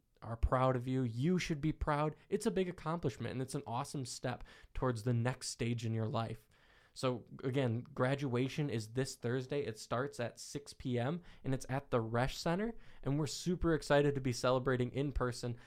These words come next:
and I can't wait to see you all there. It's gonna be awesome. I just, I just can't wait. It's, it's great. So you can tell I'm excited. Um, the next thing actually, though, is something that is another reason for celebration, something else that a lot of students might be excited for,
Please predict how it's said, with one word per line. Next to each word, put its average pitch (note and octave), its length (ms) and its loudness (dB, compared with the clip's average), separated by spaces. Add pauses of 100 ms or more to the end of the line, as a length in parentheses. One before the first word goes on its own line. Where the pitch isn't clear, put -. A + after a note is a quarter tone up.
(140)
and A#2+ 100 -10
I A#2+ 40 -8
can't D3 280 -4
wait C#3 200 -2
to B2+ 60 -4
see C#3 200 -2
you C#3+ 180 6
all B2+ 140 6
there. A#2+ 340 2 (220)
It's - 160 -8
gonna C#3+ 200 2
be C#3 140 2
awesome. A#2 640 0 (220)
I A#2 120 -6 (460)
just, - 240 -6 (140)
I A#2+ 80 -2
just A#2+ 220 -6 (220)
can't - 280 6
wait. - 160 -8 (280)
It's, B2 200 -2
it's B2+ 180 -2
great. G#2+ 200 -4 (400)
So C#3 140 -2
you D3+ 100 2
can E3 120 -2
tell G3 220 8
I'm F#3 80 6
excited. C3+ 520 0 (260)
Um, A#2 320 0
the C#3+ 100 6
next F#3 240 2
thing F3+ 180 4
actually, C#3+ 300 0
though, C3 220 4
is B2 120 4
something C3 280 0
that B2 260 0
is B2+ 160 0
another D#3 340 2
reason A2+ 360 -2
for A#2 120 -6
celebration, A2+ 600 -2
something B2 300 -2
else A#2+ 240 0
that A#2 200 -2 (260)
a C3 60 0
lot A#2+ 320 2
of B2 120 -4
students C3 640 -2
might A#2+ 360 2
be A#2+ 80 0
excited A#2 420 -2
for, F3 220 -6